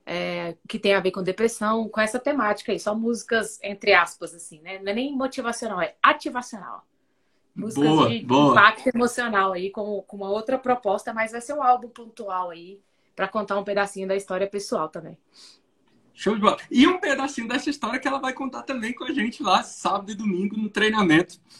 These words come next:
Speaker 2: que vai tá lá. E se você ainda não garantiu seu ingresso, já corre pra pegar uma das últimas vagas.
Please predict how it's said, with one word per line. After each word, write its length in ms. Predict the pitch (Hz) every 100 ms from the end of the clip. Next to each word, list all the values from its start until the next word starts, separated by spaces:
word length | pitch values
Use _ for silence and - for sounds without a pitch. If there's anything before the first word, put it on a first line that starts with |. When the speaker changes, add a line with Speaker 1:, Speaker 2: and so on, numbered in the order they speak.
| - -
Speaker 2:
que 80 | 147
vai 140 | 165
tá 120 | 185
lá. 160 | 170 208
E 60 | 196
se 100 | 196
você 280 | 202 -
ainda 200 | 226 247 269
não 100 | 254
garantiu 400 | 240 262 214 240
seu 140 | 285
ingresso, 340 | 254 202 220 -
já 100 | 254
corre 340 | - 202 240 262
pra 100 | 247
pegar 240 | 262 226
uma 120 | 226
das 200 | 220 214
últimas 360 | 196 - 233 196
vagas. 400 | 151 170 185